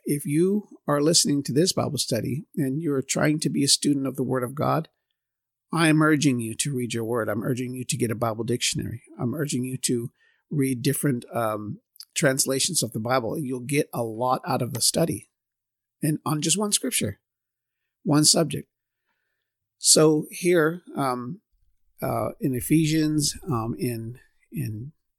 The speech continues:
Ephesians six twelve, John twelve thirty-one, and also Second Corinthians four four, we have this idea of the god of this age, uh, principalities,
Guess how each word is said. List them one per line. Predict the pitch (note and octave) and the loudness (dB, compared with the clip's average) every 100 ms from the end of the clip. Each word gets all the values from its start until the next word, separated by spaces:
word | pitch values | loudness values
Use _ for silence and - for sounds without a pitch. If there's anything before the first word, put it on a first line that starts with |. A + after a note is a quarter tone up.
| _ _ - - - | _ _ -8 -6 -6
Ephesians | D#3 D3 C3+ - | -2 0 2 2
six | C3+ - | 2 0
twelve, | D#3+ C#3 C#3 C#3 | 2 2 0 -2
John | D3 B2+ C3 A#2+ | -2 -2 -2 -6
twelve | - B2+ - | -4 -4 -2
thirty-one, | C3+ A#2 A#2 C3+ | -4 -2 -2 -2
and | A#2+ A#2+ | -2 -2
also | B2 - D#3+ | -2 -2 0
Second | C#3 - - C3+ | 2 0 -2 -4
Corinthians | C3+ B2+ D#3+ C#3+ | -4 -4 -6 -6
four | - D3 | -4 -4
four, | A#2 - D3+ | -4 0 0
we | B2+ C3 | 0 -4
have | B2+ E3 D3 D3 | -6 -2 0 0
this | E3 C#3 - - - | 0 2 0 0 -2
idea | C3 B2+ D3 A#2+ B2 - _ _ _ _ _ _ _ _ _ _ - | -2 2 4 4 2 -4 _ _ _ _ _ _ _ _ _ _ 0
of | B2 A#2 A#2+ - - _ _ _ _ _ _ _ _ _ _ _ _ _ _ _ _ - | 2 2 -2 -10 -14 _ _ _ _ _ _ _ _ _ _ _ _ _ _ _ _ -4
the | C3 | 0
god | B2 B2 | 4 4
of | C#3+ | 4
this | D#3 - | 2 2
age, | A#2 A2 - - _ _ _ _ _ _ _ _ _ _ _ _ _ _ _ _ _ _ _ _ - | 2 0 -2 -10 _ _ _ _ _ _ _ _ _ _ _ _ _ _ _ _ _ _ _ _ -2
uh, | B2+ A2+ | -2 0
principalities, | C#3+ - - C3 C3+ C#3 D3+ D#3+ - - | 0 2 4 6 6 4 0 0 -4 -4